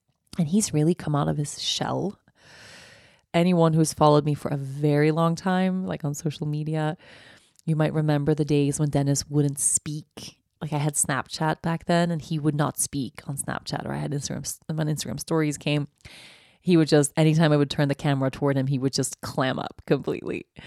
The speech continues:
And now, I mean, he's come such a long way. He really enjoys the podcast, and he excitedly says yes, you know, and it's just, it's so fun to, to speak to him in that setting. I feel like oftentimes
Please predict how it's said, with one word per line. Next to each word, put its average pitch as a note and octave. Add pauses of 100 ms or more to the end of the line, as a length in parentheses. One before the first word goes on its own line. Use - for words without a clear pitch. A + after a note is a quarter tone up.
(680)
And D3
now, C#3+
I -
mean, C#3+
he's E3
come A3
such A#3
a A3+
long G3+
way. F#3+
He E3+
really E3
enjoys C#3
the C3
podcast, C3+
and C#3+ (240)
he -
excitedly E3
says D#3+
yes, D#3
you E3+
know, D3
and D#3
it's -
just, -
it's -
so -
fun -
to, -
to -
speak -
to D#3
him D3
in C#3+
that -
setting. D3+ (560)
I F#3
feel A3
like A#3
oftentimes E3